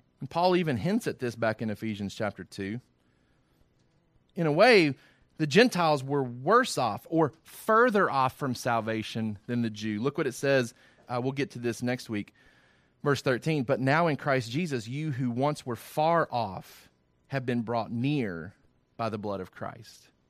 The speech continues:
Far off, further off in some ways, because they didn't grow up hearing about the things of God, right? That's us as Gentiles.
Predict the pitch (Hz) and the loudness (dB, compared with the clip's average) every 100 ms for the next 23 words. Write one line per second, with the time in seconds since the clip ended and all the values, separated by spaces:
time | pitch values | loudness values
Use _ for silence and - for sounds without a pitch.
0 | _ _ _ - 214 175 113 - - - | _ _ _ 4 6 6 4 -2 -16 -10
1 | - 226 247 208 156 135 139 127 - 202 | 0 4 4 6 8 6 6 -4 0 4
2 | 214 160 117 113 117 - - - - 165 | 4 4 2 0 -2 -10 -20 -14 -4 -2
3 | 151 151 190 175 135 160 160 151 - - | 0 2 2 2 0 2 4 2 0 -10
4 | - 220 196 127 110 87 107 117 107 92 | -6 -2 0 0 -2 -4 -8 -8 -8 -8
5 | 90 98 - - _ _ _ - 123 175 | -10 -12 -12 -20 _ _ _ -4 -2 -2
6 | - - _ _ _ _ 123 180 - 170 | -8 -20 _ _ _ _ 2 2 2 2
7 | 180 160 131 127 147 196 127 113 98 107 | 2 0 -6 -2 -2 -2 -4 -8 -10 -14
8 | - | -20